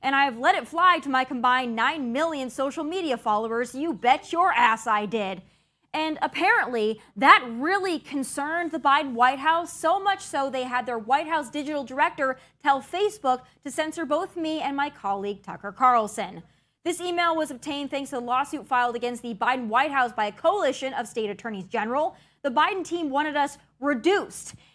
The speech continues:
and they were very angry when big tech didn't immediately or completely fulfill that demand. You won't be surprised to see in plain black and white typeface that Facebook was apologetic their reduction was insufficient, and of course,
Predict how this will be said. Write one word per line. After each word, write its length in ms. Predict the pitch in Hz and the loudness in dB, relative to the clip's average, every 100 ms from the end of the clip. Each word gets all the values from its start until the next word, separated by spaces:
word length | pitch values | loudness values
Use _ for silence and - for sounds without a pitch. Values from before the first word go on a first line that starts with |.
| _ | _
and 160 | 254 262 | -4 0
they 140 | 277 | 0
were 180 | 262 220 | 0 -2
very 440 | 180 277 440 466 | 4 8 8 8
angry 480 | 226 320 427 349 269 | 4 2 2 0 -2
when 140 | 233 214 | -2 -2
big 320 | 262 359 - | -2 -4 -2
tech 260 | 320 330 | 0 0
didn't 220 | 330 269 233 | -2 -6 -4
immediately 520 | 226 285 370 - 277 | 0 0 0 -2 -2
or 160 | 240 | 0
completely 540 | 240 240 - 311 320 349 | 0 -4 -8 -8 -6 -6
fulfill 400 | 359 320 240 202 | -8 -6 -4 0
that 180 | 208 208 | -2 -2
demand. 540 | 247 277 247 175 165 - _ _ _ | -2 0 -2 -4 -8 -20 _ _ _
You 120 | 285 | -2
won't 320 | 302 392 - 285 | 2 2 0 -2
be 140 | 339 | -2
surprised 640 | 330 285 285 285 302 320 - | -4 -6 2 4 2 -2 -10
to 100 | 233 | -12
see 380 | - 302 277 | -4 -2 -2
in 80 | 233 | -4
plain 380 | 220 269 269 247 | -6 -6 -6 -6
black 300 | 208 220 269 | -2 0 0
and 120 | 254 | -2
white 240 | 233 233 - | -2 -2 0
typeface 580 | 285 392 - 226 254 | 0 0 -2 -4 -4
that 180 | 254 196 | -6 -8
Facebook 400 | 320 330 - 311 | -8 -8 -6 -4
was 140 | 302 294 | -4 -4
apologetic 800 | - 339 349 339 359 381 320 | 0 2 2 2 0 0 -2
their 240 | 285 262 254 - _ | 0 2 0 -6 _
reduction 760 | 285 311 233 339 440 - 330 285 | 6 6 8 6 6 2 -4 -2
was 120 | 285 | -4
insufficient, 720 | - 370 359 277 359 349 370 - | -4 -6 -4 -4 -4 -4 -4 -2
and 140 | 294 | -2
of 140 | 285 | -4
course, 500 | - 359 294 220 220 | 0 4 6 4 -4